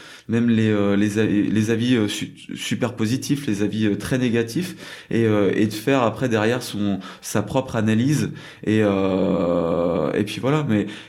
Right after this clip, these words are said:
et en fait de se lancer si on, si on est vraiment motivé, quoi. Euh, faut pas, faut pas avoir peur.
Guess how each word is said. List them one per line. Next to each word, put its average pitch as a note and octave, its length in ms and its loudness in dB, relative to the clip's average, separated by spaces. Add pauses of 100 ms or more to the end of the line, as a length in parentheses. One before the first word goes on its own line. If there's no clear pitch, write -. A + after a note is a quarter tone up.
et G#2+ 120 2
en G2+ 80 2
fait C3 180 0
de A2 120 0
se A2 180 -4
lancer A#2+ 340 0
si B2 300 -2
on, G#2 280 2
si - 180 -4
on G#2+ 100 2
est G#2 80 2
vraiment G#2 260 0
motivé, A2 400 0
quoi. F#2 240 -6 (760)
Euh, F2 240 -4
faut F#2+ 220 -6
pas, G#2+ 520 2
faut G#2+ 200 -4
pas A2 160 0
avoir A#2+ 260 0
peur. C#3 260 -2